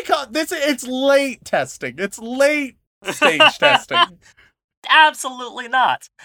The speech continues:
Speaker 1: And this anime will be a nice example of why that's a bad idea, actually. Funny you mention it.
Speaker 2: I don't know, I'd probably do it. <laughs> Then
Speaker 1: <laughs>
Speaker 2: again,
Speaker 1: No, you would.
Speaker 2: then again, if you're like, uh, frankly, the only reason that I'm,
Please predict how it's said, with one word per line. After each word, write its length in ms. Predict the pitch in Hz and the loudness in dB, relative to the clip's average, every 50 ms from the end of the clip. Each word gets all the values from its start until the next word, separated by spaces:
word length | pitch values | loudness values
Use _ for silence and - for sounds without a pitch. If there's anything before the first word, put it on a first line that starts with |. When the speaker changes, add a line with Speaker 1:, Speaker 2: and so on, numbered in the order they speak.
| - | -6
Speaker 1:
And 320 | - 196 202 202 202 196 - _ | -2 0 0 2 0 -2 -6 _
this 160 | - 262 - | -8 -8 -4
anime 500 | - - 262 262 247 208 190 190 196 185 | -2 0 0 0 -2 -4 -6 -8 -8 -6
will 140 | 175 202 202 | -8 -8 -8
be 160 | 185 208 208 190 | -8 -8 -8 -6
a 180 | 180 202 208 | -6 -6 -6
nice 360 | 196 196 208 214 214 202 - | -8 -8 -8 -8 -8 -8 -10
example 560 | 214 202 170 175 208 208 208 202 - 185 170 160 | -14 -16 -12 -8 -6 -6 -6 -6 -8 -8 -8 -8
of 100 | 156 - | -10 -10
why 320 | 160 175 190 185 185 170 | -6 -2 -2 0 0 -2
that's 220 | 156 160 160 - | -2 -6 -8 -8
a 60 | 170 147 | -8 -4
bad 260 | 160 165 165 165 165 | 0 0 0 2 0
idea, 540 | 160 160 156 156 180 185 151 110 101 98 - | 0 -2 -2 -4 -8 -8 -8 -8 -8 -8 -6
actually. 520 | - 120 113 107 - - 117 110 117 120 117 | -4 -4 -4 -4 -6 -10 -12 -12 -12 -14 -10
Funny 320 | - - 156 127 120 123 | -4 -2 -2 -2 -2 -6
you 120 | 117 113 117 | -14 -12 -10
mention 340 | 117 117 120 - - 160 143 - | -8 -8 -8 -8 -10 -12 -10 -4
it. 60 | - 247 | 0 0
Speaker 2:
I 160 | 165 165 156 160 | 2 2 2 2
don't 80 | 165 | 2
know, 100 | 165 160 160 | 2 4 4
I'd 160 | 165 165 131 | 4 2 2
probably 280 | 170 165 160 139 147 | 2 0 2 0 -2
do 220 | 143 139 147 147 147 | -4 -2 -2 -2 -2
it. 180 | 143 143 - _ _ _ _ _ _ _ - | -2 -4 -6 _ _ _ _ _ _ _ -8
<laughs> 180 | 190 - - - | -8 -4 2 4
Then 480 | 277 285 220 202 233 240 294 285 277 | 6 6 6 4 2 4 4 4 4
Speaker 1:
<laughs> 0 | |
Speaker 2:
again, 300 | 294 233 269 262 247 226 | 4 4 4 4 4 4
Speaker 1:
No, 180 | 240 262 269 269 | 2 2 2 0
you 260 | 262 175 - 254 240 | 0 -4 -10 -10 -10
would. 280 | - 220 220 220 - 208 | -12 -12 -8 -2 2 4
Speaker 2:
then 120 | 254 247 | 4 4
again, 220 | 233 208 240 220 | 4 4 2 2
if 140 | 208 202 180 | 2 2 0
you're 140 | 226 226 226 | -2 -2 0
like, 240 | 226 202 196 190 - _ _ _ _ _ - | 2 2 2 0 -2 _ _ _ _ _ -16
uh, 100 | - - _ _ _ _ _ _ - | -16 -16 _ _ _ _ _ _ -12
frankly, 640 | - - 247 277 320 320 - 403 392 403 359 254 - - | -2 2 4 4 4 2 -2 -8 -8 -8 -8 -10 -12 -10
the 160 | 208 233 240 | -4 0 2
only 260 | 269 320 370 403 359 | 2 2 2 0 -4
reason 460 | 269 214 214 214 220 208 247 240 220 220 | -4 -2 -2 -4 -2 -4 -6 -4 0 2
that 120 | 202 185 | 2 4
I'm, 260 | 190 208 208 208 - | 4 4 2 2 -2